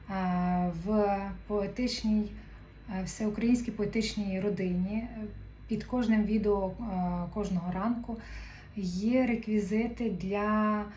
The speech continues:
допомоги нашим З С У. Єднаймося, і все буде Україна.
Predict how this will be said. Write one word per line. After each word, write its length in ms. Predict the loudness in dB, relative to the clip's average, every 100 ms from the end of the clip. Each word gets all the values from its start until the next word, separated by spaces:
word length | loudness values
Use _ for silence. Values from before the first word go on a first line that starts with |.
| -18 -8
допомоги 640 | -2 -2 0 2 4 4 4
нашим 400 | 0 -4 -4 -6
З 60 |
С 200 | -6 -6
У. 240 | -8 -8 -10 -14 -20 -20 -20 -20 -16 -4
Єднаймося, 960 | 0 4 6 6 6 4 2 -2 -6 -6 -12 -20 -20 -20 -20 -20 -20 -20 -16 -6
і 260 | -2 -2
все 280 | -4 -2 0
буде 220 | 2 2
Україна. 760 | 2 0 -4 -4 -2 0 -2